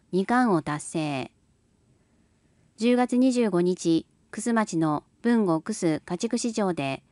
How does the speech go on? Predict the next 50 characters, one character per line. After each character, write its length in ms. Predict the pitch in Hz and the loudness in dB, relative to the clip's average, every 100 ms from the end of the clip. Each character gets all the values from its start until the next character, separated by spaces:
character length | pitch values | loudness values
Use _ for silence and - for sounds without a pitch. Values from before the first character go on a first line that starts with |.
| _ _ _ _ | _ _ _ _
第 200 | 220 214 | 0 2
八 220 | 180 208 | 0 -4
十 160 | 214 208 | -4 -4
三 280 | 214 202 | -2 -4
回 280 | 190 185 175 - _ _ - | -2 -2 -2 -6 _ _ -2
大 220 | 214 247 | 0 2
分 140 | 254 | 0
県 240 | 240 202 160 | 0 0 0
畜 200 | - 220 | -2 -6
産 240 | 226 226 | -2 -2
共 180 | 226 220 | -2 -2
進 240 | 220 214 | -2 -4
会 320 | 190 143 135 - _ _ 170 | -4 -6 -6 -10 _ _ -2
肉 200 | 170 226 | 0 2
用 180 | 233 | 2
牛 220 | 220 180 156 | 2 0 0
の 160 | 147 | -2
部 260 | 143 151 - _ _ _ - | -4 -4 -4 _ _ _ -4
が 200 | 208 202 | -2 0
開 200 | 196 196 | -2 -2
催 200 | 190 185 | -2 -4
さ 120 | 175 | -2
れ 60 | |
ま 120 | 170 170 | -2 -2
し 100 | - | -6
た。 280 | 143 131 - _ _ _ _ _ _ _ _ | -8 -8 -12 _ _ _ _ _ _ _ _
県 220 | 254 262 | 0 2
内 180 | 247 214 | 2 0
各 240 | - 247 | -2 -4
地 120 | 233 247 | -6 -4
区 120 | 220 | 0
の 180 | 175 156 | 2 0
予 120 | 165 | -2
選 240 | 208 214 | -2 -2
会 220 | 208 202 | -2 -2
を 40 | 196 | -2
勝 140 | 185 | -4
ち 80 | 208 | -4
抜 100 | 208 | -2
い 100 | 202 | -2
た 300 | - 139 139 - _ | -4 -6 -6 -12 _
五 120 | 185 | -4
十 200 | 185 240 | 0 2
二 160 | 240 254 | 2 2
頭 160 | 240 | 0
が 120 | 202 156 | 0 -2
出 180 | 160 - | -6 -4
品 180 | 175 180 | -2 -2
さ 140 | 165 | -2
れ、 240 | 151 147 | -4 -6